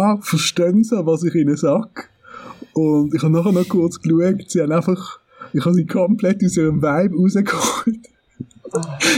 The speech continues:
Speaker 1: Die sind nachher so,
Speaker 2: du bist so ein
Speaker 1: so
Speaker 2: Sau.
Speaker 1: mega vorsichtig und konzentriert so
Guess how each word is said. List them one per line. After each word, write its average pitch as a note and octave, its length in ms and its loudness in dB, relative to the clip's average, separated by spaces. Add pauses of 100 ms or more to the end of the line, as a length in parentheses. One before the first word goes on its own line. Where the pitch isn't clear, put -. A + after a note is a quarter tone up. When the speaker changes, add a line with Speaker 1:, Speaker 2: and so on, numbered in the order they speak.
(120)
Speaker 1:
Die - 20 2
sind F3+ 200 4
nachher E3+ 280 2
so, D#3 280 0
Speaker 2:
du - 280 -10
bist D#3 200 -4
so D#3 100 -2
ein D3+ 180 -8
Speaker 1:
so - 80 -2
Speaker 2:
Sau. - 320 0
Speaker 1:
mega C4 200 -2
vorsichtig A#3 1000 -2
und G#3 140 2
konzentriert E3+ 800 0
so C3+ 180 0